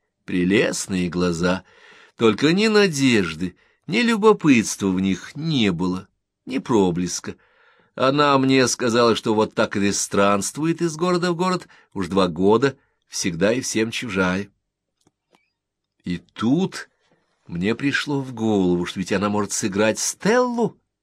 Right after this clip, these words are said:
в нашей пьесе. Стелла — это жена того типа, которого играет Марлон Брандо,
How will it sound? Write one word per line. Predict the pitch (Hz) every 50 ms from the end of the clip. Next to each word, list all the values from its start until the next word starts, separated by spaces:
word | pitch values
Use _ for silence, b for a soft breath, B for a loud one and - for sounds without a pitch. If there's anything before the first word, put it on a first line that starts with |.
| _ _
в | - - 147
нашей | 156 151 135 117 - - 127 110
пьесе. | - - 107 104 90 - - - - _ _ _ _ _ _ _ _ _ _ _ _
Стелла — | - - - - - - 135 170 220 254 269 269 269 247 220 160 - B B B B B B B B B
это | - 90 - 101
жена | 82 117 123 113 107 107 104 101 101 101 101 98
того | - 117 107 98 92 92 92
типа, | 90 - - - - 92 90 87 - - 147 143 b b b b b b
которого | - - 95 87 87 -
играет | 175 - 92 90 90 90 90 -
Марлон | 95 90 90 90 95 95 95 90
Брандо, | 90 110 113 113 120 127 139 208 196 -